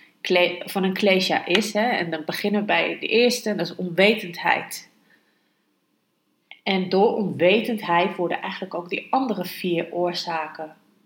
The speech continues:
die, ja, die komen daaruit voort, om-, doordat we onwetend zijn. Maar ook onwetendheid is een vorm van tamas.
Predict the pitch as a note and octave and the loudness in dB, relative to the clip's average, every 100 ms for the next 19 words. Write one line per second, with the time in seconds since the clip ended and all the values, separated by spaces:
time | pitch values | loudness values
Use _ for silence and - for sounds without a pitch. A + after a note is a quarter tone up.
0 | _ _ _ _ - F#3+ F3 - G3 D#3+ | _ _ _ _ -10 -8 -8 -4 -4 -4
1 | - _ _ _ _ - F#3+ G3+ F#3+ F#3 | -10 _ _ _ _ -8 0 2 2 0
2 | E3+ - F#3 - - A#3 F3 - E3 F3 | 0 0 -2 -4 0 0 0 -8 -10 -4
3 | F3 E3+ - - E3+ F3+ G#3 G#3 F3 - | -2 -4 -8 -10 -4 0 0 -2 -6 -10
4 | D3+ D3 - F#3 F#3+ G3 E3 C#3+ F3+ G#3+ | -12 -12 -6 -4 -4 -6 -4 2 2 2
5 | A3 G#3+ - F#3 G3 A3 - _ - - | -2 -6 -2 0 0 -2 -6 _ -20 -20
6 | _ _ _ _ G3+ A3+ G#3 - - F#3+ | _ _ _ _ -8 -8 -8 -12 -4 0
7 | F#3 F#3 G#3 G3 B3 A3+ - - - - | 0 -2 -6 -2 0 0 -2 -4 -6 -8